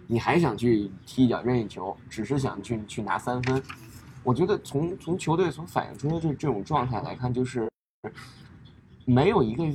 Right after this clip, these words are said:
那种，那种必胜的那种决心，或者至少想，想去，想去拼一下这场比赛。我觉得这个可能是这支球队到现-，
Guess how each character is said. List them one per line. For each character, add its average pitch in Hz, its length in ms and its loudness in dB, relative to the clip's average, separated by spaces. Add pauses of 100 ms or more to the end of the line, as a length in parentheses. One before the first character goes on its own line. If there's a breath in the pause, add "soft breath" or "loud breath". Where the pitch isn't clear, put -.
那 175 140 2
种， 92 300 -4
那 160 100 -2
种 110 180 -2
必 160 140 -2
胜 175 180 -6
的 131 120 -2
那 147 100 -4
种 82 160 -8
决 90 180 -6
心， 143 160 -4
或 170 140 -4
者 107 100 2
至 185 160 -6
少 120 160 -4
想， 76 220 -10
想 104 220 -4
去， 143 240 -2 (260)
想 104 160 -2
去 139 100 0
拼 202 280 0
一 - 20 -2
下 117 140 0
这 117 80 -2
场 127 180 0
比 - 160 -10
赛。 120 260 -4 (300 loud breath)
我 113 100 2
觉 156 100 4
得 208 60 8
这 254 160 -2
个 147 140 2
可 - 160 -8
能 95 200 -4
是 110 360 2 (260)
这 139 140 0
支 139 100 0
球 117 200 -2
队 120 220 0
到 135 220 -2
现-， - 240 -4